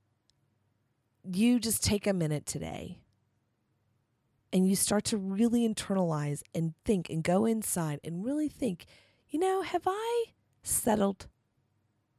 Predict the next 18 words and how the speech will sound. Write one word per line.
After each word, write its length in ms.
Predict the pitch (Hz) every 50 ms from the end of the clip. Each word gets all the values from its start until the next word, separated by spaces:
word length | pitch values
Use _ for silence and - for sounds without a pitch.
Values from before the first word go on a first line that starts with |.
| _ _ _ _ _ _ _
Have 160 | - 226 -
I 100 | 330 359
just 220 | - - 359 - -
allowed 720 | 359 302 202 165 156 139 143 - 165 170 180 180 180 180 185
myself 680 | 180 170 170 170 165 - - 170 160 160 160 - -
to 120 | - - 170
say, 380 | - - 165 160 156 151 151 - _ - -
"Ah, 280 | 508 494 480 403 - - _ _ _ _ _ _ _ _ _ _ _ _ _ _ _ _
we 100 | 427 403
gotta 180 | 415 403 330
get 140 | - 190 180
home. 400 | 190 185 180 180 180 185 185 185 - - _ _ _ _ _ _ _ _ -
We 80 | 240 254
live 240 | 254 269 269 254
in 80 | 233 208
a 80 | 190 180
nice 340 | 175 170 170 165 - -
neighborhood. 800 | 170 160 156 147 151 151 147 147 147 143 143 143 143 139 160 -